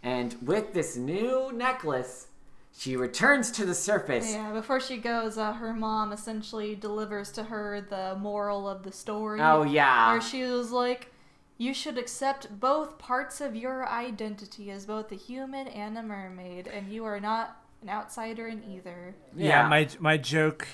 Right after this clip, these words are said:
Speaker 3: when that happened was, "And now I have taught you the magic of code switching."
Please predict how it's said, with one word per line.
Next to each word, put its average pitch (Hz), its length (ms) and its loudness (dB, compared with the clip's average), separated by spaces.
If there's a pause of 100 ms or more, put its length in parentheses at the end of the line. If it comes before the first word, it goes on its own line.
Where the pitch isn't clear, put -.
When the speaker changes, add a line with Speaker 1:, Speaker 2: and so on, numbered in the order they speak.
(140)
Speaker 3:
when 143 240 -2
that 139 180 4
happened 139 540 0
was, 127 480 -4
"And 135 160 -2
now 160 220 6
I 143 100 6
have 135 180 2
taught 160 320 4
you 135 300 0
the 123 160 -4
magic 139 560 0
of 135 280 -6 (260)
code 143 340 0
switching." 107 680 -10